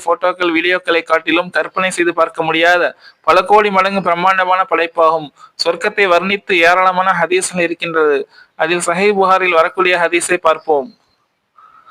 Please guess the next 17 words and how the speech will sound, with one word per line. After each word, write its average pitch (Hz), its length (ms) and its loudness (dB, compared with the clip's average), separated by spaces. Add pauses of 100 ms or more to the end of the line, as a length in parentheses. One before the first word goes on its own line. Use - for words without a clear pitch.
(240)
இறைத்தூதர் 196 560 0
ஸல்லல்லாஹு 190 340 4
அலைஹி 190 180 2
வஸல்லம் 185 200 2
அவர்கள், 170 380 0 (840)
"என் 160 140 -4
நல்லடியார்களுக்காக 185 760 2
எந்த 175 280 0
கண்ணும் 185 520 -4
பார்த்திராத, 175 840 2
எந்த 170 280 -2
காதும் 190 460 0
கேட்டிராத, 180 680 0 (140)
எந்த 170 320 -2
மனிதரின் 202 440 -2
உள்ளத்திலும் 190 600 -2
தோன்றியிராத 180 720 0